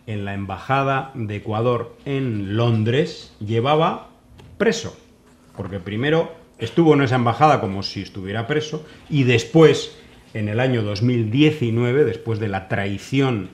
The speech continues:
del gobierno ecuatoriano de, de Lenín Moreno, que entregó a, a esta persona a la policía, mm, pues ya pasó a una prisión de máxima seguridad en Reino Unido. Es decir, que es una persona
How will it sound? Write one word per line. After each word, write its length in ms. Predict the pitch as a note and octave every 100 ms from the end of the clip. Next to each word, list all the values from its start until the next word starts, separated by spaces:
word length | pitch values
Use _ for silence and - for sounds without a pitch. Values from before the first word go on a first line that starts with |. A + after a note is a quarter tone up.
| -
del 240 | G#2 G2 F#2+
gobierno 360 | G2 A2+ A#2
ecuatoriano 680 | A2+ G#2+ G#2 A2+ A#2+ A2 G2+
de, 320 | G2+ F#2+ F#2+
de 180 | G2+ A#2+
Lenín 280 | B2+ C#3+ C3
Moreno, 480 | A2+ A#2 C3 E3+ - - -
que 100 | A2+
entregó 720 | G#2 G2+ G#2+ A2 C3+ - - - _ _ _ _ -
a, 640 | G#2+ G2+ G2 F#2+ G#2 A2+
a 60 | G#2
esta 200 | - A2+
persona 480 | A2 - B2+ G#2+ G2
a 280 | G2+ G2
la 140 | F#2+ F#2+
policía, 680 | G2 G2 - B2 C3+ F#3+ - -
mm, 300 | B2+ G#2 G2+ F2+
pues 240 | G2+ F2+ G2
ya 300 | G#2+ A2+ - _ _ _ -
pasó 440 | G#2 - C3 C3+ A2+
a 100 | G#2+
una 460 | A#2 A#2+ A2+ G#2+
prisión 400 | G#2 G#2+ - C3+
de 80 | A#2+
máxima 420 | A2 C3 - A#2+
seguridad 520 | A2+ G#2+ G#2 A2 C3 - - -
en 140 | A2
Reino 300 | G#2+ A2+ G#2+
Unido. 400 | G#2 A2+ A#2 G2+
Es 140 | D3 D#3+
decir, 440 | F#3+ G#3+ G#3 G#3 - _ _ _ _ _
que 80 | -
es 80 | B2
una 160 | D3
persona 460 | C#3 - E3 F#3+